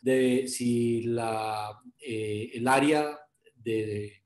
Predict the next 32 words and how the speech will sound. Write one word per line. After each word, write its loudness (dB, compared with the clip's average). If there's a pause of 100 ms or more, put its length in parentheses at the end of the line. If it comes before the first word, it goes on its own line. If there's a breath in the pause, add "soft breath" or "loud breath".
(500 soft breath)
pérdidas 6
onulares 4
de 4
menos 4
de 4
veinticinco -2
por 0
ciento, 2
moderado 2
si -2
es 0
de -4
alrededor 0
del -4
veinticinco -6
a -2
cincuenta, 0 (420 loud breath)
o 4
severo 8
si 2
hay 6
más 4
del 0
cincuenta 0
por -6
ciento 0
del 0
área 0
de 2
la -2
pupila 0
afectada. -6